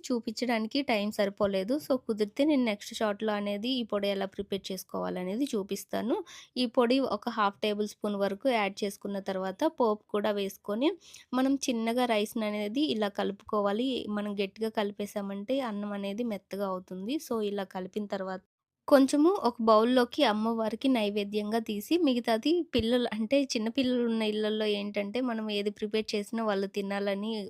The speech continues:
అల్లరి చేస్తూ ఉంటారు కదా, so అమ్మవారికి కొంచెం తీసిన తర్వాత వాళ్ళకి పెట్టొచ్చు.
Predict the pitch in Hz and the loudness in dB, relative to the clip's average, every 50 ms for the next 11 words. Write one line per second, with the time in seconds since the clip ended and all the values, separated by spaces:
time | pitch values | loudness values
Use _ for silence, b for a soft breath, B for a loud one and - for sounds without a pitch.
0 | - 185 185 180 190 190 196 196 196 190 190 - _ - 208 196 190 185 180 185 | -6 -6 -4 -4 -4 -4 -4 -4 -6 -6 -8 -10 _ -8 -8 -6 -6 -6 -8 -8
1 | 180 180 - 185 190 247 320 - - 247 220 202 190 190 196 196 202 208 202 208 | -8 -6 -8 -8 -6 -6 -6 -4 -4 -2 -2 -2 -2 -2 -4 -2 -2 -2 -4 -4
2 | - - - 196 190 - - 196 185 - 190 190 - - 202 196 - 190 190 190 | -8 -6 -8 -8 -8 -6 -8 -10 -8 -8 -8 -8 -8 -10 -12 -8 -6 -6 -6 -6
3 | 190 196 _ - 359 392 B B B B B B B - 214 196 196 196 190 - | -6 -8 _ -6 -8 -8 B B B B B B B -6 -4 -4 -4 -4 -6 -4
4 | - 190 185 _ - 196 185 - - - | -6 -6 -6 _ -8 -10 -10 -10 -8 -6